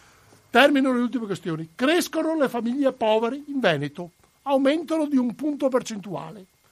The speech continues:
Ora qualcuno potrebbe dire, "Beh, è poca roba." Sì, ma s-, quando le famiglie povere arrivano quasi a un quinto delle famiglie in Veneto, è un dato su cui riflettere.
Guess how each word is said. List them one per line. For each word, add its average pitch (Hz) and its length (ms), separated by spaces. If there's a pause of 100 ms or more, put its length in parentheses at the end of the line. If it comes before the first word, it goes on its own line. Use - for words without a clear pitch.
(360)
Ora 349 180
qualcuno 269 340
potrebbe 240 300
dire, 240 180
"Beh, 240 140
è 254 60
poca 233 260
roba." 196 340
Sì, 240 240
ma 165 140
s-, - 100
quando 277 280
le 254 100
famiglie 240 340
povere 214 400 (380)
arrivano 240 460
quasi 233 340
a 220 80
un 185 260
quinto 277 400
delle 185 220
famiglie 247 500
in 233 140
Veneto, 214 580 (560)
è 349 80
un 330 160
dato 226 400
su 320 180
cui 240 200
riflettere. 175 600